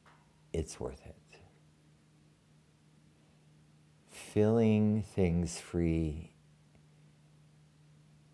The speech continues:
and becoming conscious of the unconscious beliefs that they programmed in you while you are asleep,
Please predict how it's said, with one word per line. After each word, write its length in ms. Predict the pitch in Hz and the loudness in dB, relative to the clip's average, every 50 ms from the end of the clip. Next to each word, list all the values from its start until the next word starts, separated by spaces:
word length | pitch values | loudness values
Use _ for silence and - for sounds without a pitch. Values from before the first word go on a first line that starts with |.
| _ _ _ _ _ _ _ _ _ _ _ _ _ _ _ | _ _ _ _ _ _ _ _ _ _ _ _ _ _ _
and 200 | 90 92 87 82 | 0 0 0 2
becoming 960 | 71 90 - - - - - - 98 98 95 92 90 90 90 87 87 87 76 - - - _ _ _ _ _ _ _ _ _ _ - | 0 -2 -4 -4 -10 -12 -8 -4 0 0 2 2 2 0 0 0 -2 -4 -6 -10 -14 -20 _ _ _ _ _ _ _ _ _ _ -20
conscious 760 | - - - - 92 92 92 90 - - 98 92 - - - - - | -20 -18 -12 -6 -4 -4 -4 -4 -6 -6 -6 -6 -6 -10 -12 -8 -4
of 520 | 87 87 85 80 67 - - - - - _ _ - - - - - _ _ _ _ _ - | -2 -2 -2 -2 -4 -8 -14 -18 -20 -20 _ _ -20 -20 -20 -20 -20 _ _ _ _ _ -6
the 140 | - 82 82 | -4 -2 -2
unconscious 760 | 82 85 85 82 - - - - 87 85 - - 92 85 - | 0 -2 -2 -4 -6 -8 -6 -6 -4 -4 -4 -6 -6 -6 -8
beliefs 600 | - - 85 78 73 78 76 76 87 87 - - | -6 -6 -4 -4 -4 -4 -4 -6 -6 -8 -10 -12
that 160 | - - - - | -12 -14 -6 -4
they 160 | 85 82 78 | -4 -4 -4
programmed 840 | - - - - - 85 82 87 82 87 90 90 90 87 90 82 | -6 -10 -16 -8 -4 -2 -2 -2 -2 -2 -4 -2 -2 -2 -2 -2
in 220 | 90 87 90 90 90 | -2 -2 -2 -2 -2
you 160 | 90 90 85 | -2 -2 -2
while 260 | 82 78 76 76 78 | -4 -4 -4 -6 -6
you 220 | 76 76 76 71 | -6 -6 -6 -6
are 240 | 71 71 69 - 67 | -6 -6 -8 -8 -8
asleep, 600 | 65 - - - - - - 156 - 85 95 95 | -10 -10 -10 -10 -10 -8 -6 -4 -4 -4 -4 -6